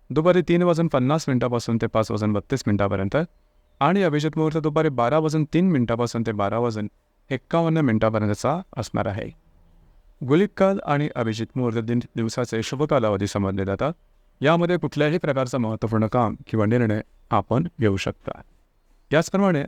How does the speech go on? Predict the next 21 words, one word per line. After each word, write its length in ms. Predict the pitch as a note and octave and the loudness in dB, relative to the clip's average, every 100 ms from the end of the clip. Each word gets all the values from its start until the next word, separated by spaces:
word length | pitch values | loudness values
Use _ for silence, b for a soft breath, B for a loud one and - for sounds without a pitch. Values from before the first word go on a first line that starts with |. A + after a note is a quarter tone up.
| - | -4
आजच्या 260 | B2+ - E3+ | -4 0 2
दिवसाचा 400 | E3+ F#3 F3 E3+ | 2 0 0 0
जो 160 | E3+ | 2
राहुकाळ 420 | C#3+ A#2 C#3+ E3 | 0 0 0 0
आहे 180 | D#3+ D#3+ E3 | 2 0 -2
तो 60 | |
सुरुवात 340 | C#3 A2 G#2+ G#2 | -2 0 0 0
होईल 200 | B2 G2+ - _ _ _ _ _ _ - | -2 -4 -8 _ _ _ _ _ _ -2
संध्याकाळी 360 | C3+ D#3+ E3+ E3+ - | 0 2 2 2 2
पाच 240 | C3 D3+ | 2 2
वाजून 220 | D#3+ E3 | 0 0
बत्तीस 320 | C3+ - E3 - | 0 -2 -4 0
मिनिटापासून 500 | B2 A#2+ A#2 - A2+ | 2 2 0 0 0
ते 60 | A2+ | -2
सात 240 | - A2 - | 0 0 2
वाजून 260 | A#2 G#2+ G#2+ | 0 0 0
चौदा 300 | A2 A2+ C3+ | 0 2 2
मिनिटापर्यंत 580 | G#2+ G2+ G2+ G#2 G2+ | 2 2 0 0 -2
आणि 320 | C3 D3+ F#3 F3+ | -2 0 2 2
यमगंड 340 | C3 B2+ B2+ | 0 0 0
काळ 240 | B2+ C3 | -2 -2